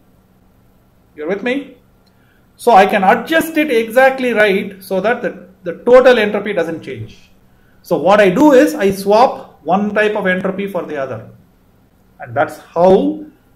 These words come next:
a reversible adiabatic process works. This is called an adiabatic process. We'll see why it's called adiabatic, but at this stage, this is a reversible adiabatic process. I expand and cool, or I contract and heat. And this is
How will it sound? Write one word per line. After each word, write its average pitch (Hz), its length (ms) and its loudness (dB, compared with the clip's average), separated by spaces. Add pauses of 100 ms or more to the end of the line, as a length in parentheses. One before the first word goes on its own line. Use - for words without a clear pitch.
(120)
a 170 340 -8 (800)
reversible 196 720 -4
adiabatic 156 720 -6
process 120 440 -14 (120)
works. - 220 -20
This 120 140 -16
is - 60 -20
called 170 180 -2
an 165 100 -8
adiabatic 165 680 -2
process. - 500 -14 (300)
We'll 139 140 -10
see 180 100 -6
why 147 160 -4
it's 175 140 -6
called 151 180 -6
adiabatic, 127 640 -6
but 117 160 -14
at 113 80 -10
this 208 140 -2
stage, - 460 -6
this 156 120 -14
is - 0 -
a 156 80 -6
reversible 208 440 -6
adiabatic 170 440 -4
process. 120 420 -14 (340)
I 139 100 -6
expand 247 640 2
and 208 200 -2
cool, 311 440 0 (160)
or 170 140 2
I 156 160 -2
contract 196 480 0
and 156 100 -4
heat. 123 300 -12 (3500)
And 139 140 -10
this 185 160 -4
is 247 220 -6